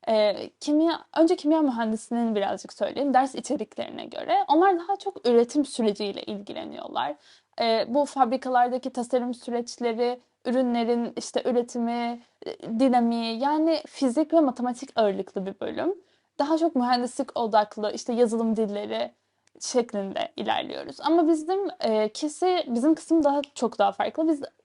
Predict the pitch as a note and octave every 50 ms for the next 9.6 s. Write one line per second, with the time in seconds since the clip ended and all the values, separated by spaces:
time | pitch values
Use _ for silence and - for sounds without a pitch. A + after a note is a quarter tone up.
0 | _ _ _ - C#4 D4+ E4 E4 E4 D4+ D4 D#4 E4 D4+ C#4 A3+ B3+ B3 B3 B3
1 | - B3 B3 A#3 A#3 A#3+ A3 - - G#3 G#3 - - - - - - C#4 C4+ -
2 | _ _ _ _ _ - - A#3 A3+ C#4+ D4 D#4 D#4 D4+ D4 D#4 D#4+ D4+ D4 -
3 | - C#4+ C#4 C4+ C#4+ D#4 D4 - - C#4 C#4 C4 B3+ A#3+ A3+ A3 G#3 G#3+ A3 A3
4 | G3 - - - - - - C#4+ D#4+ C#4+ D4+ F4+ E4+ E4+ D#4 D4+ C#4 C4+ C#4 A#3+
5 | A3+ G3+ G3+ - - A3 - - - B3+ D4 D4+ - - _ _ _ _ _ _
6 | - - A3+ A3 G#3+ G#3 G#3+ G#3+ - - A#3+ C#4 C#4+ C#4 C#4 D4 D4 C#4 B3 B3+
7 | A#3+ A#3+ A#3 - - - A3+ A#3+ A#3 A3+ A3+ A3+ A#3 A#3 A#3 A#3 - - - _
8 | _ _ _ _ _ _ - - D4+ D4+ - C#4 C#4 - A#3+ A3 A#3+ B3+ C4 C4+
9 | C4 C4 A#3 A#3 A3 A#3 - - C4+ C4 -